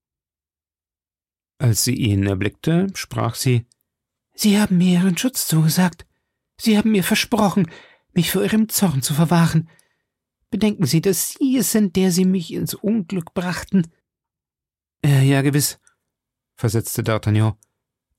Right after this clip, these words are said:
„Sei nur beruhigt, Ketty. Was ist denn nach meinem Abgang noch geschehen?“ „Weiß ich das?“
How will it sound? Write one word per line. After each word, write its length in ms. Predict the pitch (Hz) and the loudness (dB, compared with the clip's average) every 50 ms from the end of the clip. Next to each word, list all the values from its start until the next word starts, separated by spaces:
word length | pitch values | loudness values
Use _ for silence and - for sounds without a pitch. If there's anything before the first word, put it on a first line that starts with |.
| _ | _
„Sei 180 | 165 135 165 160 | 0 2 4 4
nur 140 | 143 139 113 | 4 4 2
beruhigt, 300 | 117 110 113 104 - - | 2 0 0 -2 -2 -4
Ketty. 300 | - 110 - 117 98 _ _ _ _ _ _ _ _ _ _ _ _ _ _ _ _ _ _ _ _ _ | -4 -2 -2 -2 -4 _ _ _ _ _ _ _ _ _ _ _ _ _ _ _ _ _ _ _ _ _
Was 180 | 127 - - | -6 -6 -6
ist 260 | - - 185 170 - - | -6 -4 -6 -4 0 0
denn 100 | 233 175 | 2 2
nach 160 | 147 110 95 | 2 2 2
meinem 220 | 123 113 120 123 | 2 2 2 0
Abgang 320 | - 156 - - - 131 135 | -2 -6 -6 -2 0 0 2
noch 140 | 131 117 | 0 0
geschehen?“ 460 | - 151 135 - - 277 240 139 - _ _ _ _ _ _ _ _ _ _ _ _ _ _ _ _ _ _ _ _ _ _ _ _ _ _ _ _ | 0 -2 -2 0 2 2 0 0 -2 _ _ _ _ _ _ _ _ _ _ _ _ _ _ _ _ _ _ _ _ _ _ _ _ _ _ _ _
„Weiß 240 | - 165 165 160 - | -2 -2 -2 -2 -2
ich 120 | 196 - | -6 -4
das?“ 260 | - 247 233 - - | -4 -4 -4 -4 -10